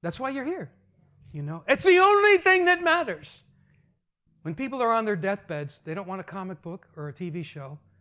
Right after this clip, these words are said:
They want to know where they're going and what do we, you see, that's wisdom. So we also, why, why do we gather here every Sunday and we go to this book that's thousands of years old? We need to all bring our devices and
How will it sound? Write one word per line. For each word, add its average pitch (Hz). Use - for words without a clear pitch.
They 156
want 156
to 147
know 147
where 147
they're 139
going 139
and 139
what 147
do 147
we, 143
you 156
see, 143
that's 170
wisdom. 147
So 160
we 185
also, 180
why, 190
why 196
do 196
we 147
gather 180
here 160
every 143
Sunday 160
and 147
we 151
go 165
to 190
this 156
book 185
that's -
thousands 160
of 143
years 165
old? 175
We 196
need 214
to 170
all 185
bring 175
our 165
devices 147
and 131